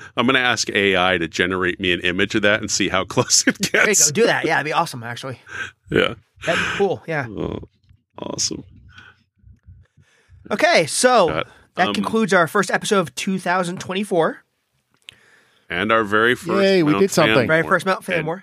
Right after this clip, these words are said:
Speaker 2: Yay, so
Speaker 1: and D J,
Speaker 3: Mount
Speaker 1: D J, I wanna say, um,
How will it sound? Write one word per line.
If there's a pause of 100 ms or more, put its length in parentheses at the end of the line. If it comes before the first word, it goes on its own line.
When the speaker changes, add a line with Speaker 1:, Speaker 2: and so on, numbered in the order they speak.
(100)
Speaker 2:
Yay,
so (100)
Speaker 1:
and
D
J,
Speaker 3:
Mount
Speaker 1:
D
J,
I
wanna
say, (800)
um,